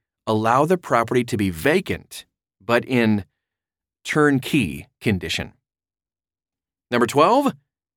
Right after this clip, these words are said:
what are some of the common reasons a rental property would be ineligible to be financed with a D S C R loan? This is our last question for the day,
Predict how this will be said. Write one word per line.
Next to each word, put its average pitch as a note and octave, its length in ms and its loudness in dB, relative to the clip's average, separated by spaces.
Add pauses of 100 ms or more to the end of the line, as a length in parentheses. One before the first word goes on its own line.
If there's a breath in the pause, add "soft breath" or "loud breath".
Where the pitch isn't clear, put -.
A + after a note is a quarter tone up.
(380)
what A3 140 2
are C4 100 2
some G3+ 220 2
of F#3+ 60 4
the E3+ 60 0
common F3+ 460 0
reasons C3+ 520 2
a A2+ 100 2
rental B2 360 2
property A#2 460 0
would G#2 180 0
be G#2+ 240 -2
ineligible A#2+ 880 0
to - 140 -10
be G2+ 120 -4
financed F#2 600 -4
with G2+ 220 -8
a A2 40 2
D G2 300 -2
S F#2+ 140 -2
C F#2+ 240 -2
R D#2 180 -2
loan? F#2+ 380 -4 (580)
This A#2 140 -8
is B2+ 80 0
our A#2 100 4
last A#2+ 300 0
question B2 400 0
for A#2+ 100 0
the G#2+ 80 0
day, B3 300 2